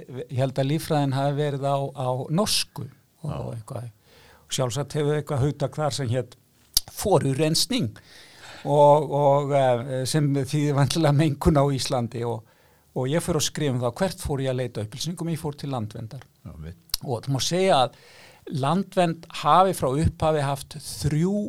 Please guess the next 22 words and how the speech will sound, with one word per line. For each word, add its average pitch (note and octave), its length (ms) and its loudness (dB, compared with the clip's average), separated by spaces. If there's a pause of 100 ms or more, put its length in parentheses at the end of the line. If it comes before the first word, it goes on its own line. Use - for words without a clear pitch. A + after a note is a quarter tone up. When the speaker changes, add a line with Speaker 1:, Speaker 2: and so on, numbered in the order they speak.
(200)
Speaker 1:
meginstef E3+ 1200 0
í C3+ 80 -6
starfsemi - 560 -4
sinni. C3 300 -10 (360)
Við B2 100 -4
fórum F3 200 -4
í G3 80 -6
gegnum F#3 240 -4
markmiðin B2+ 480 -8
áfram. C#3 260 -16 (460)
Fyrsta D#3+ 320 0
stefið C3 520 -2
er C3+ 120 -6
fræðsla. A2+ 580 -4 (800)
Því C#3 120 0
að B2+ 180 0 (100)
til E3+ 200 -2
þess D#3+ 220 -4
að - 100 -10
geta D#3+ 300 -4
gert - 380 -4
eitthvað, C#3 340 -2